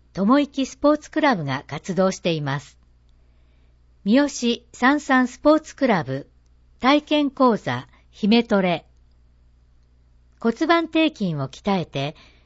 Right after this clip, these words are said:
骨盤矯正をします。肩こりや腰痛の改善、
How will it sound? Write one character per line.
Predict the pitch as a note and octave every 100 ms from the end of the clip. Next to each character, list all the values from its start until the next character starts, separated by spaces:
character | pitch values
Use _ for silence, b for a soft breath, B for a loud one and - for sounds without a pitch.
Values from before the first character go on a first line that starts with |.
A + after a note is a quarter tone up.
| b
骨 | G#3+ A3 D4+
盤 | D4 D4
矯 | C#4+ C#4+ B3+
正 | F#3 C3+
を | B2
し | - C3+
ま | C3
す。 | C3 - _ _ _ _ _ _ _ _
肩 | A3 A3 B3+
こ | B3
り | F#3+ F3
や | E3+ D#3+
腰 | F3+ G3+ C4
痛 | - C4+ B3
の | A#3
改 | A3 G#3+ F#3+
善、 | F#3+ F3+